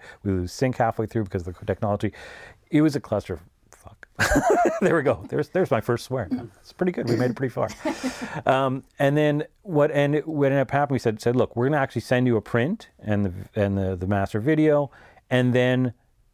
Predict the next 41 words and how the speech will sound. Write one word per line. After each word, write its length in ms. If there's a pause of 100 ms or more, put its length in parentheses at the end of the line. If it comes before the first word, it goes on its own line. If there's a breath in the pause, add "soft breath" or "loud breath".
do 120
your 120
playback 400
when 100
you 60
want. 220
We'll 160
keep 220
going. 280
We'll, 140
we'll 100
start 240
working 300
on 380
doing 240
the 60
Foley 300
for 140
the 160
M 120
and 140
E. 160
We'll 140
start 320
doing 300
some 200
other, 240 (420 loud breath)
uh, 480
some 240
other, 360
you 140
know, 100
we'll, 180
we'll, 200
we'll 140
keep 200
the, 280
the, 200
the 80
machine 340
working. 340